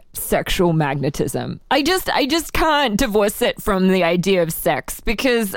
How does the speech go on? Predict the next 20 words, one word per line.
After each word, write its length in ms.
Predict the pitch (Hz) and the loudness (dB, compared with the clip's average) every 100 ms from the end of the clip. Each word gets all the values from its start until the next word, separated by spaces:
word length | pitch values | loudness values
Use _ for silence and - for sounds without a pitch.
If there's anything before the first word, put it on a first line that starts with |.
| - | 0
I 120 | 220 | 0
just, 300 | 226 285 - - | 2 -2 -4 -4
I, 80 | 127 - - | -4 -6 0
my, 180 | 240 285 | 2 2
it 140 | 330 | 2
is 140 | 359 269 | 2 2
my 260 | 269 262 | 2 0
personal 540 | 277 240 220 - 240 220 | 0 0 0 0 2 2
opinion 680 | 196 220 202 190 185 185 - | 2 2 4 4 4 2 0
that 220 | 185 - | -2 0
Benjamin 380 | 185 185 190 185 | 0 2 0 0
Franklin 440 | 185 175 185 175 | 0 0 0 2
was 180 | 165 165 | 2 0
pansexual 1040 | - 190 202 202 170 - 165 151 151 151 156 - - - - | 2 2 2 2 -2 -2 0 2 2 0 -4 -12 -20 -6 -2
and 500 | 175 165 160 160 - | 0 0 0 -2 -2
just 260 | 190 - - | -4 -4 -2
exuded 880 | 190 170 160 170 190 190 185 175 170 - | 0 0 0 0 0 2 2 2 -2 -8
sex 360 | - - 165 - | -6 -4 -4 -4
appeal 540 | 165 - 165 156 147 | -4 0 2 2 0
to 540 | 139 - 190 165 160 | -4 -2 2 4 4